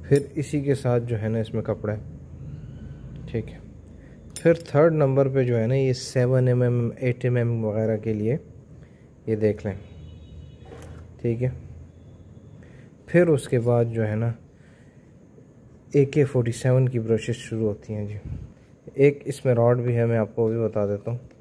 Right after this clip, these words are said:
सिर्फ ब्रशेस नहीं है, कपड़ा डाल के, ये देखें, कपड़ा डाल के इसमें ये रॉड भी यूज़ होता है जी।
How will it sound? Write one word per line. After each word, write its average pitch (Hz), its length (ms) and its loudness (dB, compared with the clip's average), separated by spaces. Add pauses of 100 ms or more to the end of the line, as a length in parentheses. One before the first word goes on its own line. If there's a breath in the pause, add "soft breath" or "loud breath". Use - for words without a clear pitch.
(600 loud breath)
सिर्फ 131 200 2
ब्रशेस 123 420 2
नहीं 135 200 2
है, 120 100 0
कपड़ा 123 360 0
डाल 110 240 2
के, 123 120 -4
ये - 1120 -10
देखें, 107 360 -2
कपड़ा 117 340 -2 (1200)
डाल 113 320 2
के 113 120 0
इसमें 123 300 -2 (300)
ये 120 60 -2
रॉड 110 240 2
भी 110 140 -2
यूज़ 107 160 -2
होता 104 260 -4
है 104 80 -4
जी। 110 140 -12